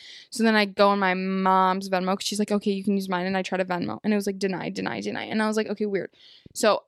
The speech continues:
like, an hour of, like, trying to pay her and it was, like, not working.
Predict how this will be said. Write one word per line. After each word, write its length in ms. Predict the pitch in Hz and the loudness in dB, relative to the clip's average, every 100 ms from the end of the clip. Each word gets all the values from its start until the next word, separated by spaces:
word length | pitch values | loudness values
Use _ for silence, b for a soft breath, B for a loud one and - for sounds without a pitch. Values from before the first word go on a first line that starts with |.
| - | -4
like, 140 | 214 | -4
an 80 | 214 - | -4 2
hour 320 | 214 240 320 | 6 8 8
of, 80 | 320 | 6
like, 160 | 233 202 | 4 0
trying 400 | - 190 185 208 | -2 0 2 0
to 80 | 214 | -4
pay 240 | 208 180 | -4 -2
her 220 | 214 226 240 | -2 0 0
and 100 | 214 | 0
it 40 | |
was, 100 | 208 | 0
like, 180 | 208 202 _ - 190 _ _ _ - | -2 -6 _ -16 -16 _ _ _ 0
not 240 | 202 196 | 2 4
working. 560 | 185 180 220 220 254 | 2 0 0 2 2